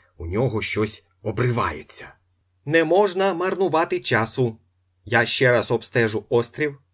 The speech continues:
і якщо ми не знайдемо наших збройних сил,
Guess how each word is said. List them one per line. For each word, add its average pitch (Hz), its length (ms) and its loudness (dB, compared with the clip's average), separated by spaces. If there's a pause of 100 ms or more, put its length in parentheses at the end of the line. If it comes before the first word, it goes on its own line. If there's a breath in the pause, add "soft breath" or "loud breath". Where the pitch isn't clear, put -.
і 127 80 -2
якщо 139 380 0
ми 147 100 0
не 139 120 0
знайдемо 120 540 -2
наших 120 400 -2
збройних 110 480 0
сил, 139 320 0